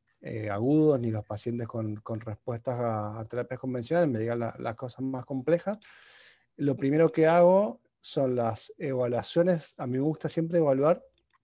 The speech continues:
desde la parte de la activación neuromuscular en adelante, ¿no? Hago una evaluación neuromuscular, veo qué tipo de alteraciones tiene. Hay veces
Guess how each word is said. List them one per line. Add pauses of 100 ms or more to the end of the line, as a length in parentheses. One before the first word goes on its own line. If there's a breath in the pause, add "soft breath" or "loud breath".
(560)
desde
la
parte
de
la
activación
neuromuscular
en
adelante,
¿no? (520 soft breath)
Hago
una
evaluación
neuromuscular,
veo
qué
tipo
de
alteraciones
tiene. (400 soft breath)
Hay
veces